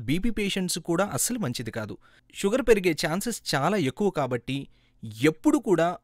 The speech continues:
బ్రౌన్ రైస్ తినడం చాలా మంచిది. ఇది rich of proteins and carbohydrates. ఇందులో ఫైబర్ కంటెంట్ కూడా చాలా ఎక్కువ ఉంది. ఈ రైస్ త్వరగా జీర్ణం కాదు, స్లోగా డైజెస్ట్ అయి, బ్లడ్‌లో స్లోగా కలవడమే కాక, శరీరానికి కావాల్సిన మాంసపు కృతులు ఇస్తుంది.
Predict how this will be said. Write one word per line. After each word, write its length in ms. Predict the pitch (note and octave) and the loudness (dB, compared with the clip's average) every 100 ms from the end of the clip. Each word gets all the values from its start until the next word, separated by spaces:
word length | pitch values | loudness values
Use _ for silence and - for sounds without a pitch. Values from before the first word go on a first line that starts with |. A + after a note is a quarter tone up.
| - A2 | -12 -6
బ్రౌన్ 380 | A2 C3+ A3 C#4 | 2 2 4 2
రైస్ 220 | C4 G3+ | 0 0
తినడం 340 | - C3 A#2+ F#3+ - | -2 -2 0 -2 -2
చాలా 260 | C3+ D#3+ | 0 0
మంచిది. 380 | D3 G#2+ A2 G#2+ - _ _ - | 0 -4 -8 -12 -14 _ _ 0
ఇది 140 | F#3 | 2
rich 160 | F#3 B3+ | 4 4
of 100 | A3+ | 4
proteins 460 | - D#3 F3+ G#3 G#3 | 6 6 6 2 0
and 140 | A3+ | -2
carbohydrates. 760 | - B2+ C#3 C3+ A2 A2 G#2+ - - - - | 0 0 0 0 -2 -2 -8 -10 -16 -10 -4
ఇందులో 200 | G3 G3 | 0 2
ఫైబర్ 420 | - D#3 G#3 A#3 | 4 6 6 6
కంటెంట్ 340 | G#3+ F#3+ E3+ | 2 2 0
కూడా 220 | - D#3 F#3+ - | 0 -2 -2 -2
చాలా 360 | - C3 F3+ C#3+ | 0 0 0 -2
ఎక్కువ 280 | A2 - D3+ | -4 -4 -2
ఉంది. 220 | A2+ G#2 G#2+ _ _ _ _ - | -4 -6 -10 _ _ _ _ -2
ఈ 120 | G#3 | 0
రైస్ 240 | G#3+ B3 - | 4 2 0
త్వరగా 340 | D3 C#3 F3 B2+ | 0 0 0 -2
జీర్ణం 400 | G#2+ C#3+ F3+ D#3 | -2 0 0 -2
కాదు, 280 | A#2+ A#2 C3+ | -4 -4 -4
స్లోగా 480 | - - D#3 G3+ A3+ | -4 0 4 6 6
డైజెస్ట్ 480 | D3+ B2 B2+ C3 B2 | 4 -2 -2 -4 -4
అయి, 120 | A#2 - - - | -6 -8 -20 -10
బ్లడ్‌లో 380 | C3 D#3+ F#3+ C#4 | 2 2 4 -2
స్లోగా 400 | - D3+ E3+ A3 | -2 2 4 4
కలవడమే 460 | G#3+ D#3 D3+ D3+ C3 | 2 2 2 2 -2
కాక, 240 | B2 A#2 G#3+ - - _ | -2 -4 -8 -10 -20 _
శరీరానికి 520 | - F#3+ C#4 C#4 B3+ | 4 6 6 2 2
కావాల్సిన 440 | G#3+ F3+ F3+ - E3 | 2 4 2 0 -2
మాంసపు 480 | A2+ B2 G3 G#3 - | 0 -2 -2 -6 -8
కృతులు 320 | D3 - D3+ | -8 -4 -4
ఇస్తుంది. 420 | C#3 - A2 G#2 | -6 -8 -8 -8